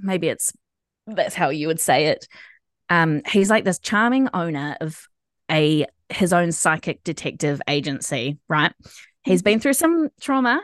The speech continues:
Speaker 1: His family died and he lives in that house that they left him. Um, and he's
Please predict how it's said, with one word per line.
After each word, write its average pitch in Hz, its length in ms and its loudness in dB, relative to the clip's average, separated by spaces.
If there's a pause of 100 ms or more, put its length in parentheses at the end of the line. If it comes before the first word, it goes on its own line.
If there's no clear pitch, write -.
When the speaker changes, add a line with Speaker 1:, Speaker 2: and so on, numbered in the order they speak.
Speaker 1:
His 254 160 -4
family 220 320 -2
died 175 360 2
and 196 120 -4
he 185 120 -8
lives 180 220 -4
in 180 120 -6
that 170 140 -6
house 151 440 -8
that 180 140 -4
they 170 160 2
left 170 260 -2
him. 226 280 -4 (480)
Um, 175 380 0 (100)
and 180 340 -4
he's 175 640 0